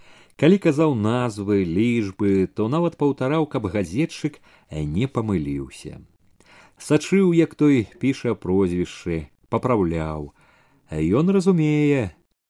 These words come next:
якая адказная справа газета. Перабіраючы ў памяці людзей, ён, між іншых, успомніў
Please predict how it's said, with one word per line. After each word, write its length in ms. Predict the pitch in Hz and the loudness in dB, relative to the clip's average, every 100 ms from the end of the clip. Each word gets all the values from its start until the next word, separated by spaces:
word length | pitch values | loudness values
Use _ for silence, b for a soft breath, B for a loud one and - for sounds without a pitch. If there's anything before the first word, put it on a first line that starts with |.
| _ _ - | _ _ -8
якая 480 | 82 117 - 131 117 | 0 0 2 0 0
адказная 640 | 120 - 120 85 85 85 | -2 -4 -2 -2 -4 -6
справа 560 | - - 104 80 71 - b b b | -8 -6 -4 -4 -8 -18 b b b
газета. 720 | - - 104 - 76 - - _ _ _ _ _ _ b b b b _ 107 | -6 -2 -2 -2 -12 -18 -20 _ _ _ _ _ _ b b b b _ 2
Перабіраючы 640 | 117 139 226 226 - 156 | 6 6 6 2 2 0
ў 80 | 123 | 2
памяці 400 | 175 170 147 127 104 | 0 0 -2 0 0
людзей, 560 | 85 101 151 156 147 139 | 0 2 4 6 4 4
ён, 160 | 160 135 | 2 0
між 240 | 110 80 | -2 -2
іншых, 560 | 90 135 151 - 139 - | -2 -2 -4 -4 -6 -6
успомніў 880 | 80 - 104 113 101 98 85 69 | -10 -4 -2 0 0 0 -2 -4